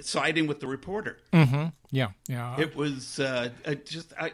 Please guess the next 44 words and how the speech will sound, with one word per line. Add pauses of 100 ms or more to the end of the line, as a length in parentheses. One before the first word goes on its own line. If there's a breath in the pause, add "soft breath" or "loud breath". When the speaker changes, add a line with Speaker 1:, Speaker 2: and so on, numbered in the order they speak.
Speaker 1:
I,
I
don't
understand
h-,
how
you
can
act
that
way.
Speaker 2:
N-,
nor
do
I,
but,
you
know,
he
did
for
years
and
years.
Uh,
people
here,
because
the
Jerry
Lewis,
uh, (580 loud breath)
um,
muscular
dystrophy
telethon
originated
from
Vegas
for
many,
many
Speaker 1:
Right.
Speaker 2:
years.